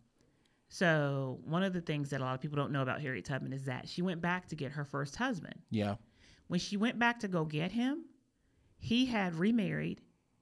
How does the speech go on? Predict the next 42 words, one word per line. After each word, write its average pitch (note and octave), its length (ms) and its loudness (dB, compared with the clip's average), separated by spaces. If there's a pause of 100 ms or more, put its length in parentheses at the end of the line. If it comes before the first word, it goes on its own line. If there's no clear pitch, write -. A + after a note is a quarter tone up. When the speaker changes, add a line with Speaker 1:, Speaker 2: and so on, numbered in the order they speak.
(640)
Speaker 1:
and, F3+ 360 4
or E3+ 320 6 (200)
remarried, G3 500 6
redated, E3+ 500 4
whatever. D3 560 6
Speaker 2:
Yeah. G#2 280 8 (600)
Speaker 1:
And F3+ 320 6
basically F#3+ 640 6
was D#3 240 2
like, C#3+ 640 2 (300)
"You're G#3+ 260 4
a C4 60 6
horrible G3 360 2
person. D#3 600 0 (380)
You D#3 120 4
weren't A3+ 300 4
free E3 340 2
anyway. A#2+ 540 0
This G3+ 240 2
lady's G#3 360 2
free." F3 340 0
And C3+ 80 -4
I D3 80 0
don't G#3 120 0
know A3 80 0
if G#3 60 0
she F#3 120 -6
could G3+ 240 0
have G3+ 220 0
kids G#3 220 0
or F#3+ 60 -2
not, E3+ 220 0
but D3 80 -2
they C#3+ 120 2
referenced D#3+ 380 0
the D3+ 80 -6
fact D3+ 340 -4 (280)
that C#3+ 120 2
she F#3 220 4
hadn't E3 240 2
given D#3+ 220 4
him, E3 100 4